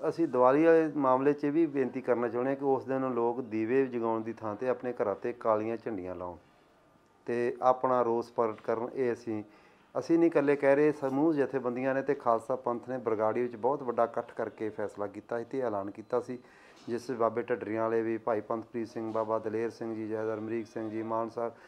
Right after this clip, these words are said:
ਔਰ ਇਸੇ ਤਰ੍ਹਾਂ ਵੱਖ-ਵੱਖ ਜਥੇਬੰਦੀਆਂ, ਯੂਨਾਈਟਿਡ ਅਕਾਲੀ ਦਲ, ਦਲ, ਜਿੰਨੀਆਂ ਵੀ ਜਥੇਬੰਦੀਆਂ ਉੱਥੇ ਪਹੁੰਚੀਆਂ ਸੀ, ਉਹਨਾਂ ਸਾਰਿਆਂ ਨੇ ਮਤਲਬ ਕਿ ਅਪੀਲ ਕੀਤੀ ਸੀ। ਸਾਡੀ ਬੇਨਤੀ ਹੈ ਕਿ ਸਮੁੱਚੇ ਤੌਰ 'ਤੇ ਖਾਲਸਾ ਪੰਥ ਇਸ ਬੇਨਤੀ ਨੂੰ ਪ੍ਰਵਾਨ ਕਰੇ, ਕਾਲੀਆਂ ਝੰਡੀਆਂ ਲਾਵੇ, ਕਾਲੀ ਦੀਵਾਲੀ ਮਨਾਵੇ, ਉਸ ਦਿਨ ਪਟਾਕੇ ਵਗੈਰਾ ਜਿਹੜੇ ਨਾ ਜਗਾਏ ਜਾਣ।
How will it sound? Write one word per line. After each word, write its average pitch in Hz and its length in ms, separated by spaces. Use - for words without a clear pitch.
ਔਰ 127 200
ਇਸੇ 135 220
ਤਰ੍ਹਾਂ 131 220
ਵੱਖ-ਵੱਖ 131 340
ਜਥੇਬੰਦੀਆਂ, 123 640
ਯੂਨਾਈਟਿਡ 117 400
ਅਕਾਲੀ 117 280
ਦਲ, 117 340
ਦਲ, 117 220
ਜਿੰਨੀਆਂ 185 400
ਵੀ 202 100
ਜਥੇਬੰਦੀਆਂ 147 480
ਉੱਥੇ 139 180
ਪਹੁੰਚੀਆਂ 135 360
ਸੀ, 139 80
ਉਹਨਾਂ 139 160
ਸਾਰਿਆਂ 165 440
ਨੇ 147 80
ਮਤਲਬ 123 280
ਕਿ 117 100
ਅਪੀਲ 107 240
ਕੀਤੀ 113 300
ਸੀ। 135 200
ਸਾਡੀ 147 240
ਬੇਨਤੀ 143 360
ਹੈ 135 40
ਕਿ 135 120
ਸਮੁੱਚੇ 127 380
ਤੌਰ 117 200
'ਤੇ 113 160
ਖਾਲਸਾ 110 360
ਪੰਥ 110 340
ਇਸ - 240
ਬੇਨਤੀ 104 300
ਨੂੰ 101 100
ਪ੍ਰਵਾਨ 104 340
ਕਰੇ, 120 200
ਕਾਲੀਆਂ 107 380
ਝੰਡੀਆਂ 101 360
ਲਾਵੇ, 120 240
ਕਾਲੀ 104 300
ਦੀਵਾਲੀ 101 300
ਮਨਾਵੇ, 123 380
ਉਸ 123 160
ਦਿਨ 127 160
ਪਟਾਕੇ 120 600
ਵਗੈਰਾ 110 380
ਜਿਹੜੇ 110 360
ਨਾ 101 160
ਜਗਾਏ 110 340
ਜਾਣ। 117 200